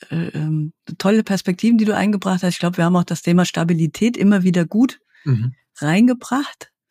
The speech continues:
Speaker 1: Und ich hätte jetzt eine letzte Frage nochmal.
Speaker 2: Mhm.
Speaker 1: Wenn du eine Botschaft an Unternehmer,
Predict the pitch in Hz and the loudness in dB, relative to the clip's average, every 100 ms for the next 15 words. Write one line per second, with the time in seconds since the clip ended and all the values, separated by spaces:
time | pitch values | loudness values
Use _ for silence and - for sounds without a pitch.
0 | _ _ _ - 180 175 - 214 208 190 | _ _ _ -2 0 0 0 0 0 -4
1 | - 180 220 208 190 185 - 185 - 147 | -2 2 4 2 0 -4 -6 -8 -6 -4
2 | 180 185 151 135 - 139 135 139 143 _ | 0 0 0 -2 -4 -4 -2 -4 -6 _
3 | _ 98 123 139 - _ _ - 156 196 | _ -6 -4 -6 -16 _ _ -4 -2 2
4 | 220 208 180 180 240 - 220 - - 160 | 4 2 0 -2 -2 -2 -4 -6 -4 -2
5 | 170 160 156 156 160 196 208 196 190 | 0 0 0 2 4 4 4 2 -2